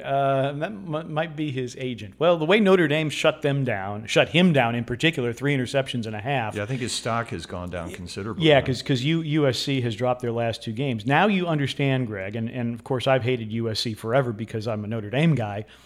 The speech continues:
Speaker 1: Now you understand that U S C doesn't stand for University of Southern California. It stands for University of Spoiled Children.
Speaker 2: Wow.
Speaker 1: That, that's
Speaker 2: That's good.
Speaker 1: <laughs> that, you,
Speaker 2: That's really
Speaker 1: there, there you
Speaker 2: apropos
Speaker 1: go.
Speaker 2: to
Speaker 1: You,
Speaker 2: this
Speaker 1: you want, you,
Speaker 2: grievance.
Speaker 1: you want, you want petty?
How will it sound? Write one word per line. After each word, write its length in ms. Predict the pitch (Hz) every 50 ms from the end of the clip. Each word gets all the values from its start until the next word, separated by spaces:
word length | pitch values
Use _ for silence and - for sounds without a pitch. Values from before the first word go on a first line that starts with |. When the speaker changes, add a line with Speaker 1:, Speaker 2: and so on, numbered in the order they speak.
| - - - _ -
Speaker 1:
Now 120 | 135 143
you 160 | 165 165 151 147
understand 640 | 131 127 123 - 143 135 135 127 127 123 120 110 - - - 120
that 300 | 113 127 120 113 - 131
U 160 | 131 143 143 127
S 80 | -
C 140 | - 143 127
doesn't 260 | 120 131 131 123 123 113
stand 360 | - - 131 120 117 117 113
for 160 | - 117 117
University 400 | 120 127 120 110 117 110 - 113
of 80 | 104 -
Southern 240 | - 107 98 107
California. 640 | - - 117 95 90 92 - - 147 170 139 113 110 107
It 140 | 110 - - -
stands 340 | - - - 110 107 110
for 100 | - 120
University 540 | 113 113 123 117 113 98 120 113 - - 110
of 80 | 101 95
Spoiled 360 | - - - 92 95 95 104
Children. 440 | - - 220 226 175 104 95 - -
Speaker 2:
Wow. 600 | - 82 90 87 87 98 110 120 123 104 - - - - - _
Speaker 1:
That, 180 | - 127 123 -
that's 160 | - 135 127
Speaker 2:
That's 200 | 120 135 - -
good. 400 | - 143 147 196 240 254 254 226
Speaker 1:
<laughs> 0 |
that, 160 | 156 135 - -
you, 120 | 170 147 151
Speaker 2:
That's 140 | 156 151 -
really 200 | 175 180 165 -
Speaker 1:
there, 160 | 226 151 160 170
there 160 | 233 254 254
you 100 | 233 202
Speaker 2:
apropos 200 | 208 190 175 165
Speaker 1:
go. 40 | 170
Speaker 2:
to 80 | 160
Speaker 1:
You, 60 | 151
Speaker 2:
this 240 | 147 160 160 160 - 180
Speaker 1:
you 80 | 196 202
want, 180 | 202 214 202 190
you, 40 | 160
Speaker 2:
grievance. 180 | 202 202 190
Speaker 1:
you 80 | 190 196
want, 160 | 202 196 190 165
you 100 | 170 190
want 220 | 196 196 185 185
petty? 320 | - 185 180 180 190 196